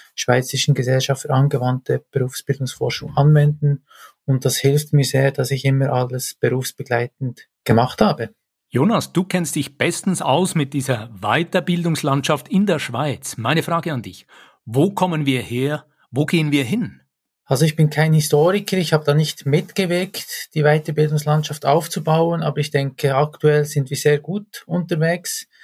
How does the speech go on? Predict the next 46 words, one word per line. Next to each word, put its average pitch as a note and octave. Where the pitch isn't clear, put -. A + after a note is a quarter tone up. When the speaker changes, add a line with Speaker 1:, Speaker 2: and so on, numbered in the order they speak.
Speaker 1:
Sicher D3+
ein C#3+
wichtiger D3
Schritt D3+
war C3+
auch C#3+
die C#3
Einführung D3
der C#3
Berufsmaturität, D#3+
dass -
alle D3
vieles D3
machen D#3
dürfen. D3+
Also C3
das B2+
Passwort, D3+
das -
sicher D3
viele C3+
kennen, C3+
ist -
diese B2+
Durchlässigkeit. D#3+
Äh, C3
also C#3
wir D#3
sind D3
gut, A3+
aber D3+
das D#3
heißt D3
ja D3+
nicht, D#3
dass C#3+
wir D3
nicht D3
weiter D3+
daran C#3
arbeiten E3+
müssen. D#3
Ich -
stelle D3
einfach D3+
fest, -